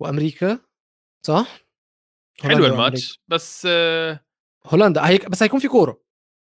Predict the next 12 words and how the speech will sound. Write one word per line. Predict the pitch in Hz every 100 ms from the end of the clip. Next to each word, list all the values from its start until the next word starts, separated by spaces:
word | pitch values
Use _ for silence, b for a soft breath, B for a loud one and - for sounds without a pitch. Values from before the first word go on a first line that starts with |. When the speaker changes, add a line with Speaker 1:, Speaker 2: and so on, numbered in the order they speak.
| -
Speaker 1:
ما | 151
فيش | 233 -
ولا | 202 220
فريق | - 175 196
من |
الفريقين | 185 165 147 151 196 196
بيقعد | 156 143 135 143 156 156 139 131 _
ورا | 143 151 160
يستنى | 147 139 139
الكورة | 135 139 151 156
ويدافع. | 143 131 135
Speaker 2:
مظبوط، | 131 117 110